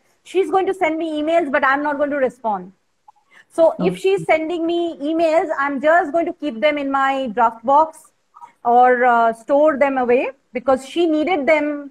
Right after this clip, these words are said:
Speaker 1: later on for, uh, support. But,
Speaker 2: Hmm.
Speaker 1: uh, I was not supposed to answer. So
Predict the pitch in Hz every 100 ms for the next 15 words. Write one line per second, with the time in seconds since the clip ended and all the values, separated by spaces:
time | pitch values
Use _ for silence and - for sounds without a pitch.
0 | _ 226 262 277 311 262 226 220 226 _
1 | _ _ _ _ _ - 240 233 226 220
2 | 214 208 240 - 240 381 - - _ _
3 | _ - 190 240 208 170 170 254 233 233
4 | 247 285 330 349 285 254 269 311 302 262
5 | 262 262 240 220 220 214 196 302